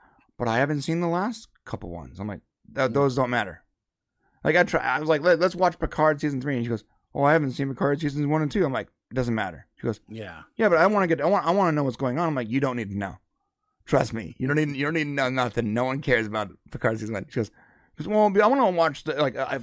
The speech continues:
Speaker 1: I'm, I'm okay with spending time with you to do that, but I, I need what," and that in, in my mind, her, those words were like, "This is never gonna happen. Stop bothering me about it."
Speaker 2: Right, right, right.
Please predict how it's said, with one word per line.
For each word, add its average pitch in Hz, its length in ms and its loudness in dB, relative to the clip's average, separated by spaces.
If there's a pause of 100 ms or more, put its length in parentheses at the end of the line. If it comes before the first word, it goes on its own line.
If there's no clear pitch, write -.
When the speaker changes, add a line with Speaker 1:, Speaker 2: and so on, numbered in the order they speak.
Speaker 1:
I'm, 254 180 2
I'm 254 220 2
okay 190 340 2
with 143 220 0
spending 139 320 -2
time 127 240 -2
with 147 80 -2
you 120 80 -4
to 104 100 -6
do 117 140 0
that, 90 260 -2
but 107 100 -8
I, 127 220 -2
I 170 120 0
need 190 100 2
what," 139 180 -2 (440)
and 151 300 -4
that 240 200 2
in, 202 240 -4
in 226 100 0
my 233 120 4
mind, 190 400 2
her, 156 280 2
those 156 240 4
words 156 300 4
were 139 160 0
like, 117 300 -2 (760)
"This 220 160 2
is 151 60 0
never 139 220 2
gonna 113 160 2
happen. 110 320 0
Stop 107 280 -2
bothering 87 360 -6
me - 140 -18
about - 200 -14
it." 120 40 -12
Speaker 2:
Right, 110 400 -4
right, 92 180 -14
right. 82 200 -16